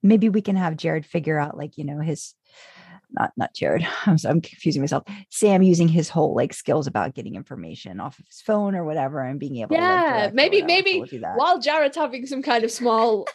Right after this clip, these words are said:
Speaker 1: <laughs>
Speaker 2: little freak out, Sam's there with his phone going, "Turn left, turn right, <laughs> you turn right again." Yeah. But no, I've got, I've got it in my head now of, like, Jensen and Dean, because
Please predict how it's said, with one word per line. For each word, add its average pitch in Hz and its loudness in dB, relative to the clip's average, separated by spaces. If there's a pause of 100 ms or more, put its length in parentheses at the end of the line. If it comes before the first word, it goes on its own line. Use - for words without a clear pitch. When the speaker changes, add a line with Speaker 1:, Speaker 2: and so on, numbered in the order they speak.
Speaker 1:
<laughs> - -20
Speaker 2:
little 240 4
freak 240 -4
out, 202 -6 (140)
Sam's 320 0
there 277 4
with 262 0
his 269 -6
phone 262 2
going, 220 -2
"Turn 392 4
left, 427 0
turn 453 0
right, 403 -6 (520)
<laughs> - -20
you 453 4
turn 269 2 (100)
right 311 0
again." 233 -4
Yeah. 233 -2 (440)
But 302 2
no, 294 2
I've 254 0
got, 277 0
I've 254 0
got 262 -2
it 254 -2
in 262 -8
my 247 -2
head 240 -2
now 214 -2
of, 214 -8
like, 214 -4
Jensen 233 -6
and 214 -8
Dean, 196 -10
because 208 0